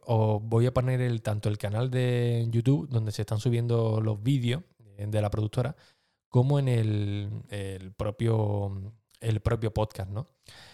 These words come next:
Que, mm, yo de todos modos, eh, tenía un proyecto entre manos que era, se llama cultura digital punto punto io, que es algo que llevo dándole bastante vueltas a la cabeza, se lo comenté a Legi,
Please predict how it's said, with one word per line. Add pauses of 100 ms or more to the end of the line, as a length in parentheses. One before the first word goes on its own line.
(360)
Que,
mm, (400)
yo
de
todos
modos,
eh,
tenía
un
proyecto
entre
manos
que
era, (120)
se
llama
cultura
digital
punto
punto
io,
que
es
algo
que
llevo
dándole
bastante
vueltas
a
la
cabeza,
se
lo
comenté
a
Legi,